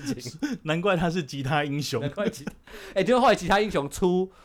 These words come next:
Speaker 1: 出新的一代，还有警语，就是说，哦，没，没有人真的因为玩吉他英雄受伤，除了这一个Rumaya之外。
Speaker 2: <laughs> 我还以为警语会是眼睛灌篮。
Speaker 1: <laughs> 眼睛灌篮。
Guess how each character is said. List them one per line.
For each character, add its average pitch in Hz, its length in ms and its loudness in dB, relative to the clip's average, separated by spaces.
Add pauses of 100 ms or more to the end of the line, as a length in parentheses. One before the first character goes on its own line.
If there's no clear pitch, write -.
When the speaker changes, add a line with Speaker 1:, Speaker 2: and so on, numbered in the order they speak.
(140)
Speaker 1:
出 202 200 0
新 185 300 -2
的 160 100 2
一 135 120 -2
代， 113 420 2
还 120 120 0
有 135 140 4
警 117 320 -8
语， 101 300 -14 (140)
就 170 100 -2
是 170 60 2
说， 160 360 4
哦， 139 400 4 (220)
没， 180 160 0
没 165 140 0
有 196 240 4
人 135 320 0
真 160 200 -2
的 151 80 4
因 143 260 -2
为 147 180 0
玩 120 180 -4
吉 120 100 -10
他 123 120 -2
英 123 80 -6
雄 98 160 -10
受 104 200 -8
伤， 95 220 -8
除 113 220 -10
了 110 100 -6
这 110 120 -8
一 113 60 -6
个 110 120 -10
Rumaya 98 560 -8
之 131 260 -12 (160)
外。 156 100 -2 (220)
Speaker 2:
<laughs> - 300 -12
我 131 100 -2
还 147 120 4
以 185 60 4
为 143 160 6
警 156 320 0
语 151 160 2
会 156 140 8
是 160 200 2
眼 123 200 -2
睛 127 160 -4
灌 120 220 2
篮。 101 200 -2 (460)
Speaker 1:
<laughs> - 480 -14
眼 320 180 -4
睛 294 240 -10
灌 190 320 2
篮。 - 140 -10